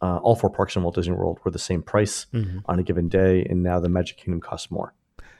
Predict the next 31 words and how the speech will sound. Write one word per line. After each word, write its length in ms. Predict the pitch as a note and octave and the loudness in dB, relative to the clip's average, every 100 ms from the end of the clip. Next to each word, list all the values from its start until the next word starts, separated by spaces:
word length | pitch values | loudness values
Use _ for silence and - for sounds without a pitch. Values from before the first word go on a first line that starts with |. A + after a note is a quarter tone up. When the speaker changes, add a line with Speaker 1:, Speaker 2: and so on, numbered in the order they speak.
| _ | _
Speaker 1:
which 140 | - B3+ | 2 4
is 80 | G#3+ | 6
something 220 | A3+ D#3 | 8 10
they'd 140 | B2 | 8
gone 160 | G#2 G2+ | 8 6
back 160 | G2 G2 | 6 2
to 120 | F#2 | 0
earlier. 340 | F2 F2+ F2+ | 0 2 2
We 120 | F#2+ F#2+ | 2 0
talked 180 | F#2 | 0
about 140 | F2+ E2+ | -2 -2
this, 240 | E2+ - - | -2 -6 -6
uh, 140 | F2+ | -4
so 140 | E2 D#2+ | -4 -4
it's 120 | D#2+ | -2
not 80 | D2+ | -2
like 120 | F2 | -2
it's 120 | - | -6
completely 340 | - - - E2+ | -8 -6 -4 -2
new, 160 | E2+ | -4
but 200 | - - - | -4 -6 -6
yeah. 140 | G#2 - _ _ - | -8 -8 _ _ 0
Speaker 2:
I 120 | B2+ | 2
just 240 | B2+ - | 4 4
wonder 640 | C3 C3 C3 B2 A#2 A#2 - _ - | 4 6 6 8 6 4 0 _ 0
the 60 | A#2 | 6
message 480 | A#2+ A2+ B2+ G2 | 6 8 4 4
that 220 | - A2 - | 6 6 6
sends 380 | B2 A2+ G#2+ | 2 4 2
about, 460 | G#2+ G2+ G2+ G2 G2 - | 2 4 4 4 0 -4
uh, 340 | G#2+ G2+ G2+ | -2 0 0